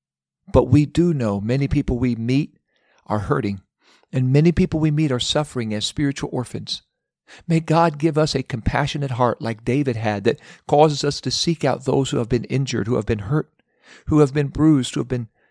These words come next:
scarred by life. Each of us needs a desire to give people a seat at our table. Just like Mephibosheth was adopted by David in the Old Testament, there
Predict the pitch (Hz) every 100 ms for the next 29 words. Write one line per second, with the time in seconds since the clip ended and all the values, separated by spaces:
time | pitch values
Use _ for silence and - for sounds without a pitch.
0 | _ - - 156 147 127 120 113 107 98
1 | - - 185 202 - 127 101 - - -
2 | _ 131 139 139 127 117 131 123 113 113
3 | 117 - 139 117 110 - - 143 - 120
4 | 117 123 - 110 95 98 - _ _ _
5 | _ _ _ _ _ _ _ _ 165 160
6 | 165 143 151 139 156 - 135 131 135 147
7 | - 110 110 135 127 117 120 123 - 143
8 | - 110 131